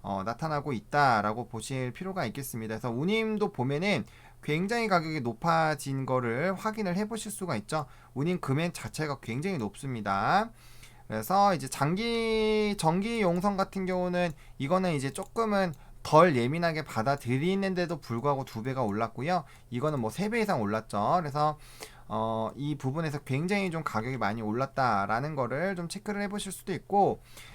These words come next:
어, 에스씨에프아이 지수는 더 대단합니다. 그러니까 에이치엠엠 같은 경우가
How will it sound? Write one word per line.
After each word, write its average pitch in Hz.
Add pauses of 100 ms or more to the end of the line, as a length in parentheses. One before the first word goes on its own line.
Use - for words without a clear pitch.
(120)
어, 117
에스씨에프아이 269
지수는 214
더 156 (240)
대단합니다. 131
그러니까 107
에이치엠엠 208
같은 185
경우가 208